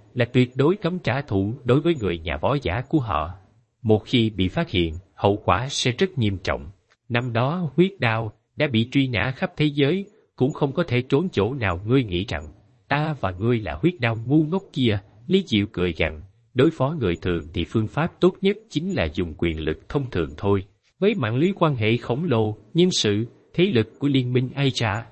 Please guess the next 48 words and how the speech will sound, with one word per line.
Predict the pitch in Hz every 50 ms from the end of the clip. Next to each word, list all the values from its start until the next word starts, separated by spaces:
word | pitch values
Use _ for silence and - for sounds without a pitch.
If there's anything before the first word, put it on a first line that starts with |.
| -
ở | - 127 135
trên | 131 - 123 120
thế | 117 151 156 135
gian | 131 123 117 110 110 - -
tuyệt | - 85 85 -
đối | 110 113 123 165 185 180
có | 190 170 -
thể | 110 113 127
lẳng | 120 104 95 110 147
lặng | 131 87 78 87 101 -
tiêu | - 156 156 147 123
diệt | - 107 98 -
căn | - 135 131
nhà | 113 104 87 80
La | 95 110 120
Phong | - - 131 131 131 117 - - _ - -
mà | 113 110
không | 107 - - - 196 180 123
mảy | 107 95 107
may | 135 147 143 139
bại | 131 107 80 82
lộ, | 85 82 82 85 85 - - _ _ _
đám | 127 123 135 156 -
võ | - 104 123 160 175
giả | - 98 107 151
cường | - - 95 80 76
đại. | 76 78 69 71 78 - - _ _ _ _ _ _
Nếu | - 170 185
muốn | 185 185 196 190
đối | 180 180 185
phó | 180 - 170 185 185
người | 120 104 101
thường | - - 101 98 95 98 95 98 - _
thì | - 117 113
loại | 104 104 98 110
như | 120 131 139 143 147
liên | 139 147 139 143
minh | 139 135 139
Asia | - 147 156 - - - 127 117 117 110 104 -
của | 127
các | 120 - 190 185 - -
đại | 92 95 113
gia | 123 135 127
tộc, | 123 - 101 90 - -
siêu | - - - 139 131
cấp | - 190 - -
tập | - 104 - -
đoàn | 113 98 90